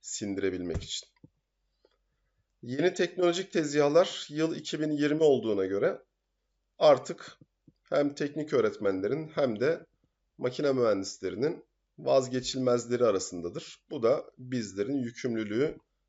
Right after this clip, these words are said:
içerisindedir diye düşünüyorum. Bu şans size okumuş olduğunuz okullarda tanınmadı ise alt tarafta yazmaya çalıştığım router tarz-,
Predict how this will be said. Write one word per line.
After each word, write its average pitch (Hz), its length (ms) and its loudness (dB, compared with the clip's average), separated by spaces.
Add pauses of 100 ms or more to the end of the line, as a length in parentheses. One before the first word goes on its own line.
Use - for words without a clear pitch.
(200)
içerisindedir 120 840 -2
diye 87 180 -6
düşünüyorum. 85 680 -8 (1000)
Bu 151 120 -8
şans 156 380 2
size 156 420 4
okumuş 151 460 -4
olduğunuz 143 480 2
okullarda 135 600 2
tanınmadı 135 520 2
ise 127 520 -4
alt 127 320 0
tarafta 113 360 0
yazmaya 117 420 4
çalıştığım 107 600 -4
router 127 300 -6
tarz-, 107 400 -2